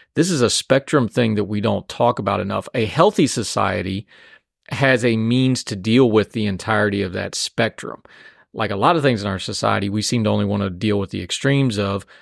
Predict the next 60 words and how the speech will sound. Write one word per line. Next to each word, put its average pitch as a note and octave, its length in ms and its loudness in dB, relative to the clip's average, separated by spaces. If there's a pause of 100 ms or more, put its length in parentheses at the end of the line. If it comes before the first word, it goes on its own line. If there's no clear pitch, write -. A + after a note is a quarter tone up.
(140)
"Oh, B2+ 120 4
let's A#2+ 180 4
have C3+ 120 6
this A#2 140 2
whole A#2+ 220 4
ecosystem A#2+ 640 -2
online G#2 420 -4
of F#2+ 120 -6
selling A#2+ 400 2
product A#2 480 2
to A2+ 80 -4
the G2+ 180 -2
disposable A#2+ 640 0
<laughs> C#3+ 100 6
income C3 260 0
of A2 40 -2
the G2 80 -4
people A#2 240 0
that A2+ 80 4
are G#2+ 80 2
doing A#2+ 200 4
really G#2 220 0
good, A2+ 420 4 (260)
retirement G#2+ 580 0
planning," F#2+ 380 -4
that G#2+ 180 -2
sort G#2+ 260 -4
of F2+ 80 -10
thing. G2 280 -6 (260)
That's A2+ 200 4
one B2 400 2 (300)
aspect. G2 540 -4 (340)
And A#2+ 100 2
then B2 80 4
you A#2 60 4
have B2 140 6
this G#2+ 160 0
other C3 200 8
aspect G#2+ 460 2
of, G2 140 -2
"We A2 80 -2
gotta G#2+ 160 4
do G2+ 100 -4
something G#2 280 -2
about G2 200 -2
these F#2 160 -6
poor A2 300 -2
elderly G#2+ 320 0
folks G2+ 260 -4
that G2 80 -10
can't F#2+ 220 -8
take B2+ 180 0
care A#2 300 2
of A#2+ 80 0
themselves," G2 500 -6
which B2+ 160 -2
we A#2 120 -2
need G#2+ 180 -2
to F#2+ 80 -8
do. A2 440 4